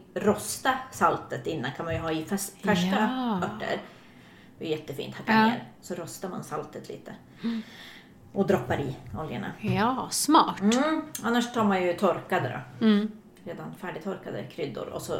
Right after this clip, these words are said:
Speaker 1: har man i lite olja också för att få
Speaker 2: Mm.
Speaker 1: lite extra.
Speaker 2: Gud, så
Speaker 1: Så.
Speaker 2: trevligt.
Speaker 1: Mm. Och du vet, en liten glasburk, knyta
Speaker 2: Ja.
Speaker 1: rosett, en fin etikett eller
Speaker 2: Jättetrevligt
Speaker 1: Ja,
Speaker 2: ju.
Speaker 1: så,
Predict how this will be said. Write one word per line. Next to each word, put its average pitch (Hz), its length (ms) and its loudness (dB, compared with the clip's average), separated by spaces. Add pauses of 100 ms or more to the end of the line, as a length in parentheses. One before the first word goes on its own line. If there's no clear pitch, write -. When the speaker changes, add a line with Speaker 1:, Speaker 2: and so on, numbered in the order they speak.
(460)
Speaker 1:
har 247 100 -2
man 240 140 0
i 226 100 -2
lite 226 220 -4
olja 226 240 0
också 220 220 -8
för 214 120 -8
att 214 100 -8
få 214 100 -10
Speaker 2:
Mm. 240 260 0
Speaker 1:
lite 277 160 -6
extra. - 420 -10 (420)
Speaker 2:
Gud, 277 220 10
så 262 180 4
Speaker 1:
Så. 262 60 4
Speaker 2:
trevligt. - 500 -2
Speaker 1:
Mm. 233 100 4 (240)
Och 453 200 6 (140)
du 440 120 2
vet, - 140 0
en 320 80 -2
liten 320 200 0
glasburk, 247 560 6
knyta 262 240 6
Speaker 2:
Ja. 262 60 8
Speaker 1:
rosett, 220 520 4
en 233 280 2
fin 220 160 2
etikett 208 580 -2
eller 185 160 -6 (320)
Speaker 2:
Jättetrevligt 370 640 2
Speaker 1:
Ja, - 60 -4
Speaker 2:
ju. - 60 -6
Speaker 1:
så, - 140 -12